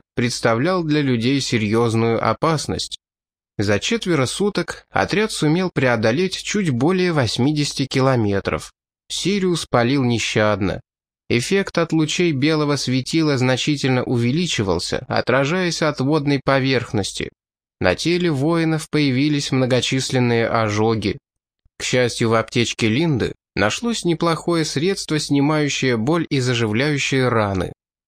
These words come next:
Постепенно плато отступало от реки. Вдоль берега появилась узкая полоска земли, покрытая травой и чахлым кустарником. Вместе с тем дельта соединилась в могучее глубокое русло.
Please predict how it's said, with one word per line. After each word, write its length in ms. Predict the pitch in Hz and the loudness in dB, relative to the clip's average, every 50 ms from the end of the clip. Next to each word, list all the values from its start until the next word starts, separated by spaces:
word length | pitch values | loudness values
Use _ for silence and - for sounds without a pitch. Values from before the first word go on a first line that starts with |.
| _ _ | _ _
Постепенно 720 | - 98 - - - - - - 117 139 151 147 143 143 131 | -4 -4 -4 -4 -6 -4 0 0 2 2 2 0 -2 -2 -2
плато 380 | - 120 104 104 107 - 143 143 | 0 2 2 2 2 0 0 0
отступало 640 | 139 135 - - - 127 - - 175 170 147 117 104 | 0 -2 -4 -4 -6 -4 -2 0 0 0 2 0 0
от 140 | 98 - - | -2 -2 -4
реки. 420 | 104 104 - - - 87 80 82 - _ _ _ _ _ _ _ | -6 -6 -6 -4 -4 -4 -4 -6 -10 _ _ _ _ _ _ _
Вдоль 340 | 98 90 92 95 98 95 92 | -6 -4 -2 0 0 0 0
берега 500 | 92 117 147 202 214 214 185 170 175 - | 0 0 0 0 0 -2 -2 -2 -4 -2
появилась 640 | - 165 156 151 143 147 185 202 185 180 170 - - - | 0 0 2 2 2 2 0 0 0 -2 -2 -4 -4 -2
узкая 460 | 156 165 160 - - - 147 147 135 - | -2 -2 -2 -2 0 0 0 0 0 0
полоска 520 | 135 131 131 139 139 131 - - 127 117 | 0 2 2 2 0 0 0 0 0 2
земли, 480 | 104 110 104 101 98 104 135 170 170 - _ _ _ _ _ | 2 2 2 2 2 0 0 -2 -2 -6 _ _ _ _ _
покрытая 600 | - 101 104 - - 196 220 208 - 185 175 165 | 0 0 0 0 -2 -2 -2 -2 -2 -2 -2 -2
травой 440 | - - 131 120 113 110 143 180 196 | 0 0 2 2 2 0 0 -2 -2
и 160 | - - 156 | -2 -2 -2
чахлым 520 | - - - 143 156 151 - 165 156 151 156 | -2 0 0 0 0 0 0 0 0 0 0
кустарником. 920 | - 160 - - - 120 104 98 98 98 95 92 90 - 104 92 90 90 - _ _ _ _ _ | -2 -4 -4 -2 0 0 2 2 2 2 0 0 0 0 -2 -2 -2 -4 -8 _ _ _ _ _
Вместе 480 | - 95 95 104 107 107 - - - 98 | -2 0 2 2 2 2 0 0 -2 -2
с 100 | 95 - | -2 -2
тем 280 | - - 123 135 135 135 - _ _ _ _ _ | 0 0 0 0 0 -2 -6 _ _ _ _ _
дельта 460 | - 98 110 143 160 160 160 160 160 | -4 0 2 2 2 2 0 -2 -2
соединилась 840 | 151 - - 151 151 139 131 139 143 143 156 160 151 147 139 - - | -2 0 0 0 0 2 2 2 2 2 2 0 0 -2 -2 -4 -2
в 60 | 120 | 0
могучее 640 | 123 127 131 117 123 147 160 156 - - 151 147 139 | 2 2 2 2 2 0 0 0 0 0 0 0 0
глубокое 720 | 123 123 127 127 113 110 127 127 - - 123 117 117 117 | 0 2 2 2 2 2 0 0 0 0 2 2 2 2
русло. 480 | 113 117 120 110 - - 110 92 78 | 2 0 0 -2 -2 0 0 0 0